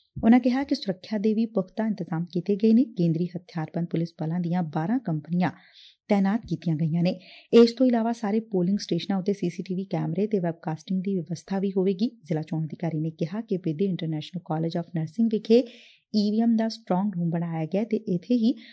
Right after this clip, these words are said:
ਚੌਦਾਂ ਨਵੰਬਰ ਨੂੰ ਵੋਟਾਂ ਦੀ ਗਿਣਤੀ ਵੀ ਹੋਵੇਗੀ। ਉਨ੍ਹਾਂ ਤਰਨਤਾਰਨ ਦੇ ਸਮੂਹ ਵੋਟਰਾਂ ਨੂੰ ਅਪੀਲ ਕੀਤੀ ਕਿ ਉਹ ਕੱਲ੍ਹ ਹੋਣ ਵਾਲੀ VOTING ਦੌਰਾਨ ਨਿਡਰਤਾ ਨਾਲ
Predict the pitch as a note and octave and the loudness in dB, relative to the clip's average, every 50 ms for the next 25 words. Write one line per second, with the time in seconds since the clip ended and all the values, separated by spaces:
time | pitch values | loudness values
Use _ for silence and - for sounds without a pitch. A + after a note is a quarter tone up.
0 | - _ _ - - G#3+ G3+ G#3 A#3 C4 B3 G3+ E3+ E3+ E3 E3 F#3+ G3 G#3+ A3 | -20 _ _ 0 2 4 4 6 6 4 4 4 4 2 2 0 0 2 2 0
1 | F3+ E3 D#3+ D#3+ E3+ E3 E3+ F3 E3 D#3 E3 D#3 D#3 D#3 G#3+ G#3+ G3+ E3+ - - | 2 0 -2 -2 -2 -2 -2 -2 -4 -4 -4 -4 -4 -4 -6 -4 -6 -6 -4 -2
2 | D3 D#3+ D3+ D#3 G3+ F3+ - - - - - - _ _ - G#3+ A3 A#3+ A#3+ A#3+ | -2 -2 0 2 0 0 0 -2 -20 -20 -20 -20 _ _ 4 4 6 6 6 4
3 | A3+ A3+ A#3 A3+ A3+ A3 A3+ A3+ A3+ A#3+ A#3+ A#3 - F3 F3 G3 F3+ E3 D#3+ D#3+ | 2 2 2 2 2 2 2 4 4 2 2 0 -2 -2 0 0 0 0 -2 -2
4 | - - F#3+ G3 G3+ F#3+ F3+ - F3 F#3+ F#3+ F#3+ F#3 F3+ F3+ F#3+ G3 F#3+ F#3+ - | -2 -4 -2 -2 0 -2 0 0 -2 -2 -2 -2 -6 -6 -4 -4 -6 -6 -4 -2
5 | E3+ E3 D#3+ D#3+ - E3+ F3 F#3 F#3 E3+ D#3 D#3+ E3 D#3+ E3+ D#3+ D#3 D#3 D#3 D#3 | -2 -2 -2 -2 -2 -2 -2 0 0 0 0 0 -2 -2 -2 -2 -4 -6 -6 -4
6 | F3 F3 E3 F3 E3 E3+ F3+ F3+ E3 D#3+ C#3+ - E3+ - - F#3+ F#3 F3 E3 E3 | -4 -4 -2 -2 -2 -2 0 0 -2 -2 -4 -6 -10 -6 -6 -4 -4 -2 -4 -4
7 | E3 | -6